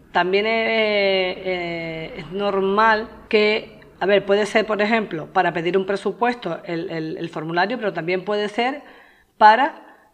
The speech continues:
captar, eh, un suscriptor, ¿vale? A tu lista de correo de personas interesadas en un determinado producto o servicio. Lo normal es que elijas una de las dos opciones.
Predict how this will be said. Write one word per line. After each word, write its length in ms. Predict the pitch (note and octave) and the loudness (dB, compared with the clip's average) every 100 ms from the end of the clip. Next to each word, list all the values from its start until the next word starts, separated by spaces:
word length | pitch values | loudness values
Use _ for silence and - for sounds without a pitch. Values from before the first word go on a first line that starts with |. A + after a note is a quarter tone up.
| - | 2
captar, 720 | G#3 - - G#3 G#3+ A#3+ - | 2 2 4 6 6 4 0
eh, 280 | G3+ G3 F#3+ | 4 6 6
un 140 | G#3 A3 | 4 0
suscriptor, 880 | A3 A3+ - F#3+ - F#3 G3+ - - | 0 -2 0 0 2 2 2 -2 -12
¿vale? 240 | E3+ F3 A3 | 0 2 4
A 80 | G#3 | 4
tu 100 | G3 | 6
lista 300 | F#3+ F#3+ F#3+ | 6 6 2
de 120 | F#3 | 2
correo 440 | F3 E3+ D#3+ A3+ C4+ - _ | -2 -4 -4 -4 -8 -20 _
de 120 | F3+ | -8
personas 440 | E3 E3+ - F3 F3+ | -6 -6 -4 -2 0
interesadas 600 | F#3+ F#3+ F3+ E3+ F3 F#3 - | 0 0 -4 0 2 2 0
en 120 | F#3 | 0
un 120 | F#3 | 0
determinado 600 | F#3 F3+ F3 F3 F3 F3 | 0 -2 -2 -2 -2 -4
producto 440 | E3+ F3 E3+ E3+ E3+ | -6 -6 -6 -8 -10
o 20 | |
servicio. 520 | E3+ D#3 D3+ D3 - - _ - | -8 -8 -10 -12 -14 -16 _ -2
Lo 180 | F#3 | 4
normal 460 | F#3+ G3 G3+ A3 C#4 | 6 6 6 6 6
es 60 | D4 | 4
que 180 | C4+ | 2
elijas 340 | B3 C4 C#4+ A#3+ | 0 0 0 2
una 240 | C4 B3+ | 2 0
de 100 | A#3+ | 2
las 180 | A#3 A3 | 2 2
dos 180 | A3 G3+ | 2 0
opciones. 540 | G3 - F#3+ E3 D3 | -4 -2 -2 -2 -6